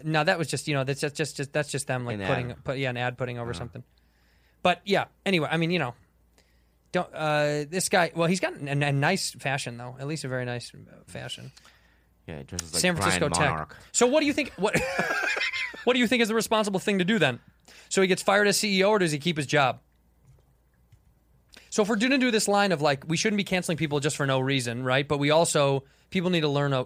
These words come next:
Speaker 1: uh, some kind of public lesson if you're caught like this saying
Speaker 2: Well, I,
Speaker 1: shit.
Speaker 2: well, you
Speaker 1: What's
Speaker 2: know,
Speaker 1: the, what's the
Speaker 2: it,
Speaker 1: line?
Speaker 2: it immediately it affects the pocketbook because I don't know what the tech company does.
Speaker 1: Yeah.
Speaker 2: Right, but people will stop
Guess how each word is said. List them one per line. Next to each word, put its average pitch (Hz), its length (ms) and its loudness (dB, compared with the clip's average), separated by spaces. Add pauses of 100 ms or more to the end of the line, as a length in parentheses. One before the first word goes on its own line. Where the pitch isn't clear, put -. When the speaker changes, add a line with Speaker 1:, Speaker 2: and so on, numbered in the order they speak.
(160)
Speaker 1:
uh, 127 320 2
some 170 300 0
kind 160 160 0
of 123 140 -6
public 143 340 -2
lesson 208 480 0
if 139 120 -6
you're 139 100 -2
caught 151 320 -2
like 190 160 0
this 208 280 -2
saying - 220 4
Speaker 2:
Well, 170 80 8
I, - 20 0
Speaker 1:
shit. 220 320 0 (100)
Speaker 2:
well, 202 400 4 (160)
you 175 140 0
Speaker 1:
What's 180 120 6
Speaker 2:
know, 160 100 2
Speaker 1:
the, - 40 -6
what's 190 200 2
the 175 60 2
Speaker 2:
it, 160 40 4
Speaker 1:
line? 151 180 2
Speaker 2:
it - 120 -4
immediately 170 760 -2
it 139 200 -4
affects 147 380 -2
the 135 120 -2
pocketbook 127 680 -2
because 113 400 -4
I 135 80 2
don't 151 140 2
know 135 80 0
what 113 400 0
the - 60 -18
tech - 240 -6
company 117 360 -10
does. 135 520 -8
Speaker 1:
Yeah. 160 320 2 (140)
Speaker 2:
Right, 127 220 0
but - 140 -4
people 147 280 -8
will 123 120 -4
stop 110 440 0